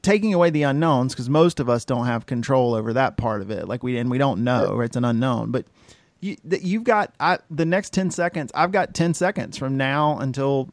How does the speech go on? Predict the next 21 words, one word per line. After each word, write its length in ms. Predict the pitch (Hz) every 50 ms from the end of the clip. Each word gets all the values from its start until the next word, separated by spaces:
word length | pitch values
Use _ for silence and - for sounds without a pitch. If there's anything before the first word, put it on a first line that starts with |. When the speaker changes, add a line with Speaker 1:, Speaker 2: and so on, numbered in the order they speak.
| -
Speaker 1:
the 120 | 120 135 135
next 200 | 143 147 143 -
ten 160 | - 147 139
seconds. 320 | - 170 180 185 143 98 -
And 120 | 123 127
so 120 | - 131 131
does 120 | 139 123
Bill 160 | 123 143 131
Gates, 320 | 127 139 143 147 151 131 -
and 100 | 131 120
so 120 | 135 135 135
does 120 | 127 123
you, 220 | 127 139 143 147
and 120 | 139 123 113
so 100 | 127 127
does 120 | 131 120 127
Warren 220 | 131 131 131 127
Buffett, 380 | 117 135 139 - 147 139 123 -
and 120 | - 117
so 140 | - 131 135
does 200 | 131 123 110 -